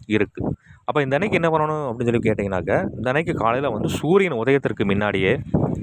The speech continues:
இந்த நாகம்மாவை வந்து மனசார நல்லா வேண்டிக்கணும்.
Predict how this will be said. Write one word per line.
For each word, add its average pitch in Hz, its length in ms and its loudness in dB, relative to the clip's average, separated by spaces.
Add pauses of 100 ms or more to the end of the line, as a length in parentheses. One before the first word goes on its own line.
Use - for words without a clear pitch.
(360)
இந்த - 220 -2
நாகம்மாவை 156 720 2
வந்து 123 180 0
மனசார 117 480 2
நல்லா 104 180 0
வேண்டிக்கணும். 92 500 -2